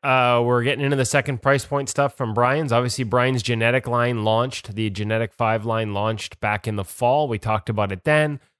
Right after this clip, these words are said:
Uh, as we come into the spring, Brian's doesn't launch their pro level gear in the spring like other companies. Like I said, it's in the fall.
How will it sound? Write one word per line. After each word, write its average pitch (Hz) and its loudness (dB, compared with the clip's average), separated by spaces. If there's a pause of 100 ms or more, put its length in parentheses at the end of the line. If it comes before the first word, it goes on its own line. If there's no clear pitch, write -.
(140)
Uh, 107 0
as 104 0
we 110 -4
come 127 0
into 117 0
the 107 -2
spring, 135 -2
Brian's 117 2
doesn't 117 2
launch 110 0
their 110 0
pro 117 2
level 117 2
gear 117 -2
in 107 -2
the 120 0
spring 120 -2
like 120 -2
other 120 2
companies. 120 -4
Like 104 -2
I 110 0
said, 113 -2
it's 113 -8
in 104 -4
the 104 -4
fall. 104 -4